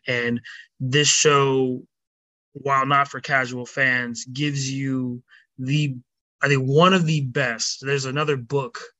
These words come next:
that I read that title escapes me right now that, uh, was giving details like this about the beginnings of the uprising of the rebellion. But this T V show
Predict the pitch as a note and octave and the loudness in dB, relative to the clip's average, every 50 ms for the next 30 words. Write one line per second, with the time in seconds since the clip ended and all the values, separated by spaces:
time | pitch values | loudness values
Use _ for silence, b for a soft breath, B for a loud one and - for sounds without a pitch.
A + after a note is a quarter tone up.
0 | _ - B2 B2 B2 B2 A#2+ A#2+ B2 B2 B2 B2 B2 B2 B2 A#2+ A#2+ A2+ A#2 A#2+ | _ -12 -10 -6 -4 -2 -2 -2 0 -2 -2 -2 -2 -2 -2 -4 -6 -8 -8 -8
1 | A#2 A#2 - _ _ _ - - - C3+ B2+ B2+ B2 A#2+ - - C3 B2+ - - | -8 -10 -12 _ _ _ -10 -4 0 2 2 2 0 -2 -2 -4 -4 -4 -6 -6
2 | B2+ B2 A#2+ A#2+ B2+ B2+ B2+ B2 B2 B2 A#2+ A#2+ A#2 - - B B B B B | -8 -8 -6 -6 -4 -2 -2 0 0 -2 -2 -4 -6 -8 -10 B B B B B
3 | B B B B B _ - A#2+ A#2+ B2+ B2+ - C3+ C3+ C3 C3 B2+ B2 C3+ C3 | B B B B B _ 2 2 4 4 4 2 2 2 2 2 2 0 -2 -2
4 | - C3 B2 A#2+ A#2 A#2+ A#2 A2+ A#2+ B2+ B2+ B2 A#2+ A2+ - A#2 A2+ A2+ A2+ B2 | -2 -2 -2 -2 -2 -2 -4 -6 -4 -4 -2 -2 -2 -2 -4 -6 -8 -4 -2 0
5 | B2 A#2+ A#2+ A2+ - _ _ _ _ B2 - B2 A#2+ A2+ B2 A#2+ C3 C#3+ C3+ C3+ | 2 2 0 -2 -6 _ _ _ _ -16 -10 -10 -8 -6 -6 -2 0 0 2 2
6 | C3 A#2+ A#2+ A#2 B2 C3 C3+ B2+ - B2+ A#2+ A#2+ A#2+ A#2+ A#2+ A#2 A2+ A2+ A2+ B2+ | 0 0 -2 -2 -2 -2 -2 -2 -2 -2 -2 -2 -2 -4 -4 -6 -6 -4 -2 0
7 | C3 C3 C3 B2+ A#2+ A#2+ - B B B B B B - C#3 D#3+ F3 E3 - - | 2 2 2 0 -2 -6 -8 B B B B B B 0 2 2 2 2 0 -2
8 | - F3+ F3 D#3+ C#3+ - - C#3+ C3+ B2+ B2 A#2+ | 0 2 2 2 2 0 0 0 -2 -2 -2 -6